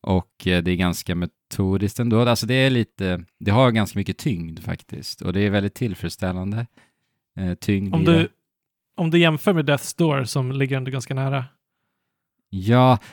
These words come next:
Speaker 1: Death's Door kändes så, i-, får man säga hjärndött? Men det var lite så här
Speaker 2: <laughs>
Speaker 1: viftigt, liksom.
Speaker 2: Ja.
Speaker 1: Man bara så här
Speaker 2: Ja, men verkligen. Hack
Speaker 1: hopp-,
Speaker 2: and slash.
Speaker 1: ja, hoppa in, vifta lite, rulla iväg.
Speaker 2: Ja.
Speaker 1: Inte så mycket tanke bakom det. Så att,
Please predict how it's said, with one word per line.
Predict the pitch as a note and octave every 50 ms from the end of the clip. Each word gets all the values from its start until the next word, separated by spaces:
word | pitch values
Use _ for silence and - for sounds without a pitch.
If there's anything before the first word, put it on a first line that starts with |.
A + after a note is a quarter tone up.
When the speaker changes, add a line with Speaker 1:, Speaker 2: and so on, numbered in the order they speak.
| - _ -
Speaker 1:
Death's | C3+ C3 - - - -
Door | D#3 D#3+ E3+ E3
kändes | C#3 - - D3+ C#3+ A#2 A2 G#2+ - - -
så, | - - A#2+ A#2 A2 G#2+ G#2+ G#2 G2 F#2 - _ _ _ _ _ _ _ _ -
i-, | G#2 G2+ - - _ _ - - - - _ _ _ -
får | - B2 A#2+
man | B2+ A#2+
säga | - - A#2 B2 C#3+
hjärndött? | D3 C3 B2 G#2+ F2+ E2+ D#2 D#2+ E2 - -
Men | B2 B2
det | B2+
var | B2+ C3+ D#3+ E3+
lite | E3 D3+ -
så | - - C3
här | A#2+ G#2+ A2 A2+ - A#2+ G#2+ - A2
Speaker 2:
<laughs> | G#2+
Speaker 1:
viftigt, | - D#3+ D3 - - - - - - A3+ C#3 - - - - - -
liksom. | G#2 F2+ A2 C#3 C3+ F2
Speaker 2:
Ja. | E2
Speaker 1:
Man | E2+ G2 A#2 B2+ C#3
bara | C#3 C3+ C3 B2+
så | A#2 - B2+
här | A#2 G#2+ G#2+ G2+ F#2+ F2+
Speaker 2:
Ja, | D#3
men | C#3 C3+ C#3
verkligen. | C#3+ C#3+ C#3 C3+ - C#3+ B2+
Hack | B2 C#3+ C#3+
Speaker 1:
hopp-, | C#3+ -
Speaker 2:
and | D3 B2+
slash. | - D3 C#3 C3 B2+ B2 - - G#3+ F#3+ - B2
Speaker 1:
ja, | A#2+ B2+ B2+ B2 A#2+ G2+ - - _ _ - - - - _ _
hoppa | - B2+ B2 - - B2 B2
in, | C3 B2 A#2 A#2
vifta | A#2+ B2 - - - A#2
lite, | G#2+ G#2+ G#2+ G2+ F#2+ _ - G#2 G2+ G2 G2
rulla | G2 G#2 G2+ G2+ G2+ G2+ G2
iväg. | F#2+ F#2+ F#2+ F#2 F2+ C#3+
Speaker 2:
Ja. | C3 B2+ B2+ - -
Speaker 1:
Inte | C3 A#2 G#2 -
så | - A#2+
mycket | A2 - G#2+ -
tanke | - B2 A2+ G#2 F#2+ - - - A#2+
bakom | F#2 F2 E2 - F#2+
det. | F#2
Så | - - G#2+
att, | - _ - -